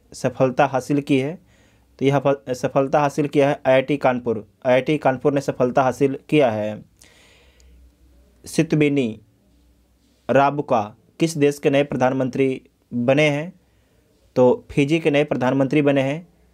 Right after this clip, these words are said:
सितबिनी राबुका। फीफा विश्व रैंकिंग दो हज़ार बाईस में कौन शीर्ष पर रहा है? तो फीफा विश्व रैंकिंग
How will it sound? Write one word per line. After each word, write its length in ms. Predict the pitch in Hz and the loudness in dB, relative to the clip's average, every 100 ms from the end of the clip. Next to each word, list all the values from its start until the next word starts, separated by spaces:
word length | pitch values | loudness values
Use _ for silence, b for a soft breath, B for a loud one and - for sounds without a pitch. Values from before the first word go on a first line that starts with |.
| _ - | _ -20
सितबिनी 760 | - 156 147 147 143 147 151 - _ _ _ - | -6 -4 0 2 2 -2 -4 -12 _ _ _ -2
राबुका। 520 | 135 135 135 135 113 - - _ _ _ _ _ _ _ _ _ _ _ - | 2 2 0 -2 -2 -4 -14 _ _ _ _ _ _ _ _ _ _ _ -2
फीफा 340 | 156 156 180 | 0 2 -2
विश्व 300 | 160 160 160 | 0 -2 0
रैंकिंग 420 | 139 135 156 147 | 0 0 -2 0
दो 80 | 139 | 0
हज़ार 360 | 127 135 131 - - | 2 2 0 -2 -6
बाईस 340 | 120 127 151 151 | 0 2 0 -2
में 140 | 143 | -4
कौन 260 | - 135 147 | 0 0 0
शीर्ष 280 | 143 143 - | 0 0 2
पर 160 | 143 | 2
रहा 240 | 139 135 135 | 4 2 0
है? 180 | 156 - _ _ _ _ _ _ _ 139 | -4 -10 _ _ _ _ _ _ _ -4
तो 60 | |
फीफा 340 | 131 147 143 165 | 0 0 0 -2
विश्व 280 | 156 160 | -2 -2
रैंकिंग 400 | 143 131 143 143 | 0 0 0 -2